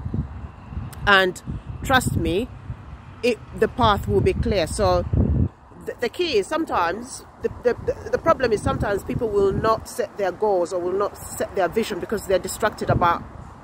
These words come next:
uh, life, you know, like they have to go to work, they have to make ends meet. The, the thing is, when you're working for somebody else,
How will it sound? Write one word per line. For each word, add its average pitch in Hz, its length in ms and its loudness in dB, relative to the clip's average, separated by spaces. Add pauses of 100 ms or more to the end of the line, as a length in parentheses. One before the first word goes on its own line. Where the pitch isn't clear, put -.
(380)
uh, 175 360 4
life, 165 640 2
you 175 100 -4
know, 175 200 0
like 180 180 -6
they 185 60 -6
have 190 200 -6
to - 100 -12
go 202 120 2
to 202 200 -4
work, 185 300 4
they 175 100 -6
have 180 120 -4
to 208 80 -14
make 190 140 -4
ends 190 280 -6
meet. 196 240 -2
The, 240 100 -2
the 240 180 0
thing 339 280 4
is, 123 580 -4 (960)
when 294 240 4
you're 285 180 4
working 254 380 2
for 208 40 -12
somebody 220 520 -2
else, 196 680 -4